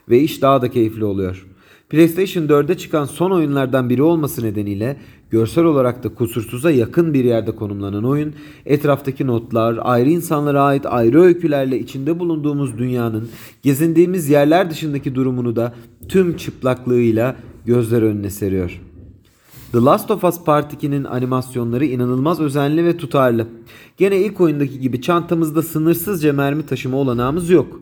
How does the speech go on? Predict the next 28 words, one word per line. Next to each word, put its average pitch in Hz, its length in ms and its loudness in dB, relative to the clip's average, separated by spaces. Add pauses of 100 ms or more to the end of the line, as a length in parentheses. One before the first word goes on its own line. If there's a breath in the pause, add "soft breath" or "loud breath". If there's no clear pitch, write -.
(440 loud breath)
Eğer 143 380 0
aceleyle 139 520 2
silahımıza 143 520 0
sarılmak 135 460 -2
zorunda 120 360 -2
kalırsak 151 520 -2 (280 loud breath)
çantamızın 175 560 0
fermuarını 147 600 0
bile 127 180 -2
tam 175 200 -4
kapatamadığımız 135 720 0
oluyor 156 420 2
ve 123 180 -2
bu 214 120 -2
durum 175 340 0 (340 loud breath)
tutarlı 170 460 2
bir 190 120 -4
biçimde 143 480 -2 (100)
oyun 190 260 2
içinde 151 360 -4
de 160 60 0
görünüyor. 131 580 -4 (720 soft breath)
Silahımızı 143 460 2
geliştirmek 160 580 0
için 151 160 -6
masaya 156 400 0
koyduğumuz 127 460 -2
anlar 113 380 -2